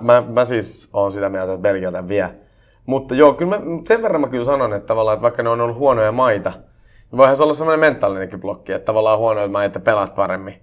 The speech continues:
Niin kuin tavallaan, että huonoja maita vastaan pelaisit itse paremmin, mutta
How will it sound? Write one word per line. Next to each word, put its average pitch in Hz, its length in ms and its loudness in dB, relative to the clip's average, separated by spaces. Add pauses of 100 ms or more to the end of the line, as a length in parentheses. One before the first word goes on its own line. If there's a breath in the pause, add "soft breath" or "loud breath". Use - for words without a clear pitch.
(140)
Niin 95 160 -10
kuin 92 80 -10
tavallaan, 98 300 -2
että 104 100 -2 (100)
huonoja 104 280 0
maita 101 260 -2
vastaan 101 340 -4
pelaisit 101 340 -2
itse 98 180 -14
paremmin, 95 340 -10
mutta 95 300 -12